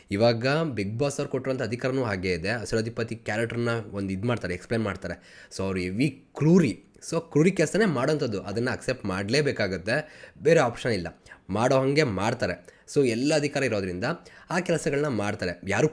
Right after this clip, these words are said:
ಪರ್ಸ್ನಲಾಗಿ ಏನೋ ತಿಂತಾ ಇದ್ದಾರೆ ಅದನ್ನು ಹಾಳು ಮಾಡಬೇಕು ಅಂತ ಮಾಡ್ತಿಲ್ಲ. So ಇಲ್ಲಿ ಏನು ಮಾಡ್ತಾ ಇದ್ದಾರೆ ಅಂದರೆ ಆ ಕ್ರೂರಿತನ ಏನಿದೆ ಅದನ್ನು,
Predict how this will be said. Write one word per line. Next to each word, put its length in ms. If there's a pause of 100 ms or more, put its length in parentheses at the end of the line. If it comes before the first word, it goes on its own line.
(100)
ಪರ್ಸ್ನಲಾಗಿ 520 (120)
ಏನೋ 120 (160)
ತಿಂತಾ 260
ಇದ್ದಾರೆ 180
ಅದನ್ನು 240
ಹಾಳು 180
ಮಾಡಬೇಕು 300
ಅಂತ 100 (140)
ಮಾಡ್ತಿಲ್ಲ. 320 (560)
So 60 (160)
ಇಲ್ಲಿ 120 (100)
ಏನು 160
ಮಾಡ್ತಾ 200
ಇದ್ದಾರೆ 200
ಅಂದರೆ 160 (240)
ಆ 20 (140)
ಕ್ರೂರಿತನ 380 (120)
ಏನಿದೆ 260
ಅದನ್ನು, 240